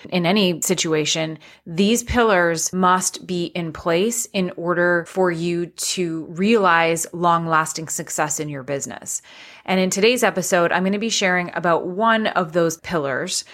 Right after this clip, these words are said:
If you wanna learn the rest of these core foundational pillars, you must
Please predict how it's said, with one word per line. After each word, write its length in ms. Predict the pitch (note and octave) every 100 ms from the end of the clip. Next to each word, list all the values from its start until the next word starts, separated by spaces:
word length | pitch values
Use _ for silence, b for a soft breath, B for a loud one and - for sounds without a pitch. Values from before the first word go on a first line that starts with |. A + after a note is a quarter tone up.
| B B B
If 160 | F#3+ G3+
you 100 | G3
wanna 340 | G#3 A3 A3+
learn 460 | G3 G#3 G#3 G3+ F3
the 140 | F#3+
rest 320 | E3+ F3 F3+
of 100 | G3
these 220 | F#3+ F#3
core 260 | - - E3
foundational 600 | E3+ E3 E3 D#3+ F3 D#3+
pillars, 600 | - E3 D#3+ F#3 A#3+ A#3+ -
you 520 | F3+ F3 F3+ F3 E3+ -
must 580 | F3+ F3+ F#3 G3+ -